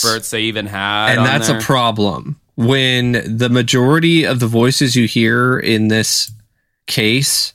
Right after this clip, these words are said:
Speaker 2: and in this episode are the mother of the, the, the girl who was
Speaker 1: Died.
Speaker 2: found dead and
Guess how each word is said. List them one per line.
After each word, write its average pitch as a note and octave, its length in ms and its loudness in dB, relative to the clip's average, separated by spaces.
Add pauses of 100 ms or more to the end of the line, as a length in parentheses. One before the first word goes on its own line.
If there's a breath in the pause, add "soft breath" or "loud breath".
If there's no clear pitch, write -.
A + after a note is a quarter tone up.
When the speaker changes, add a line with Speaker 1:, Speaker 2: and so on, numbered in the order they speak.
(760)
Speaker 2:
and A2+ 300 0
in A#2 180 0
this B2 220 0
episode C3+ 640 0 (100)
are A2 480 2 (200)
the G#2 340 2
mother D3 580 2
of C3+ 340 2
the, A#2+ 800 2 (220)
the, A2+ 380 -2 (100)
the A#2 140 -2
girl A#2+ 560 2
who A2+ 640 2 (600)
was A#2 120 2
Speaker 1:
Died. G#2 60 2
Speaker 2:
found B2+ 300 0
dead A2 560 0 (800)
and C3 1400 0